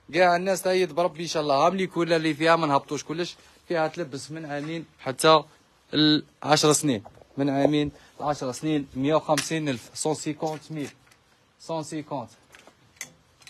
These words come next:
هذه كامل، كامل، كامل سون سيكونت، مية وخمسين ألف. مية وخمسين.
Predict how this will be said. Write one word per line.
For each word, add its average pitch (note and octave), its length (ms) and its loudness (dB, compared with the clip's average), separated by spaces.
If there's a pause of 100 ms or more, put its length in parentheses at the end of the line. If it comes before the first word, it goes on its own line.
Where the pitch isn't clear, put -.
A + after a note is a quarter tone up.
(140)
هذه C3+ 460 -4
كامل، D#3+ 480 2
كامل، D#3+ 500 2
كامل D#3 400 0
سون F3 180 0
سيكونت، D3+ 520 0
مية C#3+ 120 2
وخمسين E3 480 0
ألف. A2+ 200 -4 (1120)
مية C#3+ 220 -2
وخمسين. D#3 580 -4